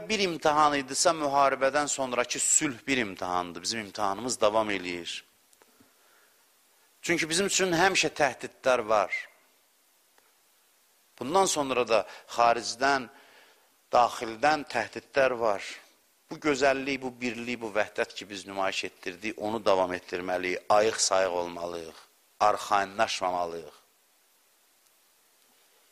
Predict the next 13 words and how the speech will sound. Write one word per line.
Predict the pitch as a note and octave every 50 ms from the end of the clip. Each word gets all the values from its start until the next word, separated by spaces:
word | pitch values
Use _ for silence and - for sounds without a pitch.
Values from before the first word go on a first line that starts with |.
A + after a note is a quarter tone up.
| _ _ _ _ _ _ _ _ _ _ _ _ _ _ _ _ -
Minəl | G#2+ A2+ A2+ G#2+ G#2+ G#2
mu'mininlə, | G#2 G#2 D#2 F#2+ G#2+ G#2 A#2 A#2+ A2 A2 A2 G#2+ F#2 - - _
minəl | - A2 A2 A2 G#2+ A2
mu'mininə | A2 G#2+ - - A2 A2+ A#2+ A#2 A2+ A2
ricalun | G2 G#2+ F#2+ - A2+ A2 A2 G#2+ G#2+ G#2+ G2+
sədəqu | - - - C3 A#2 A2+ G#2+ - G2 G2+ G2
ma | G2 F#2+ F#2+ F2+ F#2
ahadullah | F#2+ F#2 F2 F2+ F2+ E2+ F2 F2 F2 F2 F2 F2 E2 E2+
aleyh. | E2 E2 D#2+ E2 E2 D#2+ - - _ _ _ _ _ _ _ _ _ _ _ _ _ _ _ _ _ _ _ _ _ _ _ _ _ _ _ _ _ _ _ _ _ _ _ _ _ _ -
Və | - G2 G2+
minhum | G2+ F#2+ F2+ G2 A#2 A2
mən | G#2 G#2 G#2 G2+ F#2
qəza | - A2+ A#2 F#2+ G2+ G2+